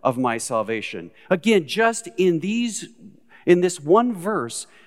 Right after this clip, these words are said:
listen to the rapid use of metaphors.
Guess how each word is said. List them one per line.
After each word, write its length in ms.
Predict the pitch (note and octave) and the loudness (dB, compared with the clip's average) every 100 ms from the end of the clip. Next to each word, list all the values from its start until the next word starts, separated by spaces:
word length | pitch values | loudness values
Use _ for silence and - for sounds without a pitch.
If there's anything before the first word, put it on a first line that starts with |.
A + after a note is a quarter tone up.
| _ - | _ -6
listen 680 | D#3+ G#3 C4+ B3+ B3 F3+ - | -2 4 4 2 0 -2 -2
to 640 | - F3+ D3+ B2+ A2 F#2 | -6 -4 -2 -4 -8 -12
the 220 | C3+ C3 D3 | -10 -6 -6
rapid 880 | A#2 D#3 A3+ C4 C4 B3+ B3+ G#3 - _ _ _ _ _ - | -4 -2 -2 -2 -4 -2 -4 -8 -12 _ _ _ _ _ -6
use 580 | C3 A3+ F3+ F3 - | 2 4 4 0 -2
of 220 | - D#3+ F3 | -4 -2 0
metaphors. 840 | E3+ E3+ - G2+ F2+ D#2+ - | 0 -2 -6 -8 -8 -12 -16